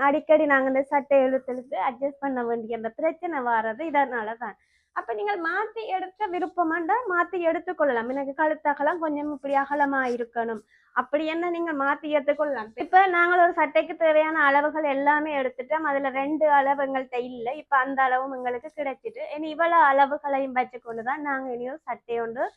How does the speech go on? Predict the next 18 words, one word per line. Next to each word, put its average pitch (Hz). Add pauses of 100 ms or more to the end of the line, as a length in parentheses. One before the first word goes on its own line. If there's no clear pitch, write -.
(400)
வரைபடமா 247
வரைஞ்சு 240
போட்டு 226
ஒரு 320
துணியில 285
கட் 269
பண்ண 247
போறோம். 226 (1040)
அதை 320
விட 440
இன்னொன்று 359
கவனிக்கணும், 302
அளவு 311
எடுத்துட்டோம். 226 (280)
ரெண்டாவதா 403
ஒரு 302
முறை 247
இருக்கு, 233